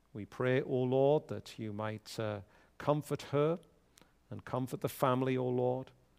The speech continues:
that you would sustain her. Lord, we are constantly reminded in ourselves and in those around of us that this world is passing away,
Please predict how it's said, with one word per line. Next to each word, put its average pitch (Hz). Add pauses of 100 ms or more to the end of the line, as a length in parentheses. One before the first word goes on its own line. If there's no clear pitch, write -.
(220)
that -
you 120
would 120
sustain -
her. 120 (1080)
Lord, 117 (800)
we 117
are 117
constantly 127
reminded 113
in 107
ourselves 135
and 120
in 120
those 131
around 113
of 95
us 98
that 117
this 127
world 127
is 123
passing 117
away, 98